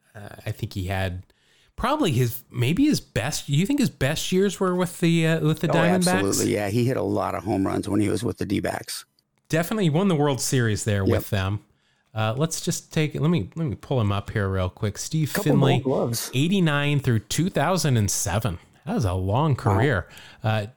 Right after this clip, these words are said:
Speaker 1: two-time All-Star, five-time Gold Glove winner, uh, obviously on the two thousand and one World Series team. Ended up, led the league in triples a couple of years. Uh, he ended up hitting two seventy-one, an O P S of seven seventy-five. That's kinda low for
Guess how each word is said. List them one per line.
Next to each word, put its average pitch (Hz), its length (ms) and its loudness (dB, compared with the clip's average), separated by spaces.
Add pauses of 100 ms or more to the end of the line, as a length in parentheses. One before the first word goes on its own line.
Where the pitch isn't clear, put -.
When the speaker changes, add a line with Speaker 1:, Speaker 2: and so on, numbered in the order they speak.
(120)
Speaker 1:
two-time 214 440 0
All-Star, 120 540 0
five-time 151 800 0
Gold 110 260 0
Glove 101 240 -2
winner, 98 400 0
uh, 107 60 -2 (140)
obviously 135 420 0
on 110 120 2
the 101 80 2
two 131 200 -2
thousand 117 420 0
and 95 80 -4
one 101 220 0
World 92 200 -2
Series 131 380 0
team. 90 320 -2 (800)
Ended 220 320 2
up, 151 400 0
led 156 200 0
the 262 80 0
league 170 220 2
in 117 100 0
triples 156 800 -2
a 113 140 -2
couple 104 340 0
of 101 60 2
years. 98 460 0 (460)
Uh, 101 120 -2
he 127 200 2
ended 214 200 0
up 196 140 -4
hitting 160 260 2
two 196 240 2
seventy-one, 123 760 2
an 101 220 2
O 202 160 0
P 180 240 0
S - 200 0
of 101 80 0
seven 170 380 0
seventy-five. 120 640 0
That's - 220 -2
kinda 269 220 -2
low 107 340 2
for 95 300 -2